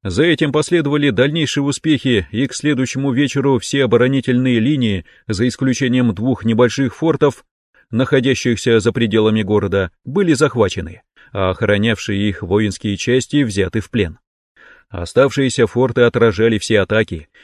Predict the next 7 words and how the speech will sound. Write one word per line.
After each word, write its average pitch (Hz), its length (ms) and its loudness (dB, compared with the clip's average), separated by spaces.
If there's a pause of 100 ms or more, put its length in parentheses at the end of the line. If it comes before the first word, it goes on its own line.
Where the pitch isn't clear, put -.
(160)
и 95 120 -6
прошел 107 480 -2
месяц, 113 440 -2
прежде 104 380 -2
чем 104 220 -2
они 92 200 -2
сдались. 85 480 -4